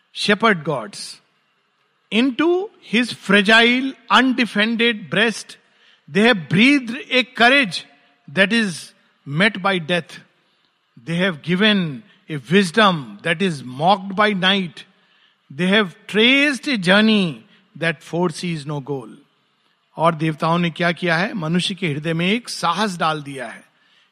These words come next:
एक ऐसा साहस जिसका अंत वास्तव में मृत्यु है। अगर हम जीवन को केवल बाहरी दृष्टि से देखें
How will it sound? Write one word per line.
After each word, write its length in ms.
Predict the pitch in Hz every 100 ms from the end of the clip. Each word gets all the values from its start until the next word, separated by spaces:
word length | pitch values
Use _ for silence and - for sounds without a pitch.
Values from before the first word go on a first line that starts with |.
| -
एक 160 | 160 180
ऐसा 260 | 180 233
साहस 580 | 196 185 175 226 214 -
जिसका 360 | 156 170 - 240
अंत 640 | - - 233 285 214 - - _ _ 151
वास्तव 380 | 160 151 - 160
में 200 | 175 240 -
मृत्यु 360 | 156 160 190 139
है। 200 | 101 - _ _ _ _ _
अगर 220 | 143 151
हम 160 | 180 165
जीवन 360 | 135 151 190 190
को 120 | 190
केवल 300 | 175 180 185
बाहरी 420 | 135 139 196 240
दृष्टि 400 | 214 208 - 240
से 140 | 233
देखें 340 | 185 180 170